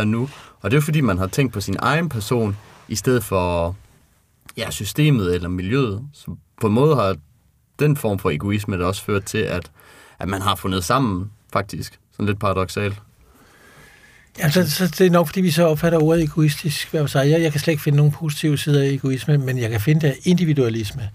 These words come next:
Speaker 2: Altså, at man vil opfattes som et selvstændigt individ, og ikke bare være den grå masse, der marcherer i takt.
Speaker 1: Hvis
Speaker 2: Egoisme, det, det, det, for mig, det er der, hvor det er på bekostning af andre, og den kan jeg ikke acceptere. Jeg kan ikke acceptere, at,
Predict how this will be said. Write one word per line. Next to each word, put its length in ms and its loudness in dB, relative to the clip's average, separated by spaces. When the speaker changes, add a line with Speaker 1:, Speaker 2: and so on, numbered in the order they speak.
Speaker 2:
Altså, 220 -4
at 160 -4
man 180 -2
vil 80 -4
opfattes 380 -2
som 140 -4
et 60 -4
selvstændigt 600 0
individ, 340 -4
og 120 -8
ikke 120 -8
bare 240 -2
være 140 -4
den 160 -6
grå 180 -4
masse, 340 -6
der 80 -4
marcherer 320 0
i 40 -2
takt. 300 -6
Speaker 1:
Hvis 220 -2
Speaker 2:
Egoisme, 300 6
det, 240 2
det, 220 0
det, 400 -2
for 140 -2
mig, 240 2
det 60 2
er 40 0
der, 200 0
hvor 160 -2
det 100 -2
er 40 -2
på 120 -4
bekostning 560 -2
af 80 -2
andre, 200 -6
og 140 -12
den 120 -4
kan 140 -2
jeg 100 2
ikke 120 -6
acceptere. 420 -8
Jeg 80 -6
kan 120 0
ikke 140 0
acceptere, 320 0
at, 80 -4